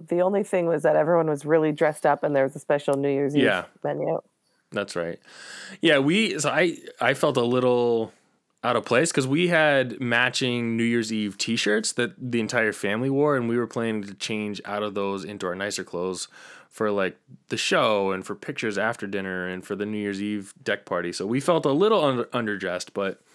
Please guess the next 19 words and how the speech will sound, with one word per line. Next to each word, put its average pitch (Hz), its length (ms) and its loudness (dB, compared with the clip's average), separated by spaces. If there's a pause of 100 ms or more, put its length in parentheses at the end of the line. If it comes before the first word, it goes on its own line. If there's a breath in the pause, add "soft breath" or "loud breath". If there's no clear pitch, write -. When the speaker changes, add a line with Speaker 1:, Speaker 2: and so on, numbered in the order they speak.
(360 loud breath)
Speaker 2:
um, 92 440 -2 (380)
it - 60 -18
was, 120 120 -6 (160)
you 117 140 -4
know, 92 200 -4 (200)
people, 110 520 -2 (320 soft breath)
a - 60 -10
lot 120 160 0
of 117 60 -2
people 120 160 -2
were 104 80 -4
dressed 98 260 -4
up, 101 160 -2
a 101 40 -6
lot 110 160 0
of 107 200 -4 (440 soft breath)
sparkly 110 640 -2
dresses 113 680 0
and 95 480 -4